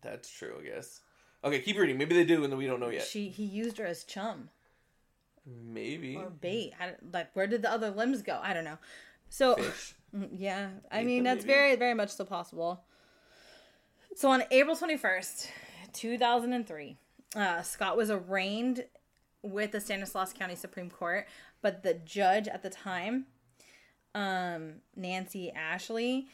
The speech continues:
Speaker 2: had convicted him of, he was charged, not convicted, of two felonies and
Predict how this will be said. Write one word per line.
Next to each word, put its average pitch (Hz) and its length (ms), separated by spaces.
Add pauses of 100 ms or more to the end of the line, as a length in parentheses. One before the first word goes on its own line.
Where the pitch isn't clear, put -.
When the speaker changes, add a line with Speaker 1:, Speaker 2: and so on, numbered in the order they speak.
(140)
Speaker 2:
had 202 380
convicted 208 560
him 202 440 (160)
of, 165 460 (540)
he 220 160
was 208 120
charged, 202 400
not 180 140
convicted, 180 380
of 185 220
two 254 200
felonies 185 600 (680)
and 185 680